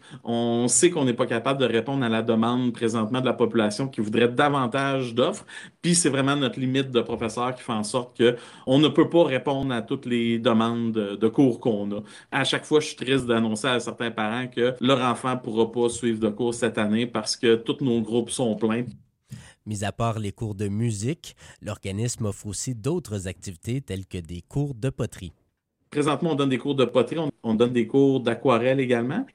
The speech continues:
Speaker 1: Et on a des, euh, ateliers d'écriture pour les aînés qui vont s'en venir en janvier, ouverts à l'ensemble de la population. On va aussi avoir des ateliers pour améliorer notre vitesse et notre rétention de la lecture. Donc, c'est deux nouveautés qui vont arriver à l'hiver prochain.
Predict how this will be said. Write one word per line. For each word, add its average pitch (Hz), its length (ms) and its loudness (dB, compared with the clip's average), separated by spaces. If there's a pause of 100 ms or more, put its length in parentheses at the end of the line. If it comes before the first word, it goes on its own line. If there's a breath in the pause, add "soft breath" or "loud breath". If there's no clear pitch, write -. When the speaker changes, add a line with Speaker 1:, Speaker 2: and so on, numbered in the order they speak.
Speaker 1:
Et 214 260 6
on 123 180 0
a 143 80 2
des, 135 460 2
euh, 123 300 2
ateliers 151 640 2
d'écriture 185 720 4
pour 151 160 2
les 139 240 2
aînés 139 320 2 (140)
qui 123 100 -4
vont 135 120 4
s'en 127 280 2
venir 135 180 2
en 131 160 2
janvier, 127 560 2
ouverts 160 320 2
à 131 80 2
l'ensemble 160 380 0
de 185 60 0
la 165 60 0
population. 131 520 -2
On - 20 -2
va 147 60 -2
aussi 127 160 -2
avoir 165 200 0
des 131 520 2
ateliers 160 480 4
pour 151 160 -4
améliorer 147 340 4
notre 156 240 2
vitesse 165 460 0
et 139 60 0
notre 139 200 0
rétention 170 640 0 (140)
de 123 120 0
la 120 140 2
lecture. 117 480 -2 (220 soft breath)
Donc, 120 160 0
c'est 123 160 0
deux 156 160 6
nouveautés 135 520 2
qui 143 140 -10
vont 117 240 0
arriver 113 560 2
à 123 100 -2
l'hiver 113 320 2
prochain. - 360 -6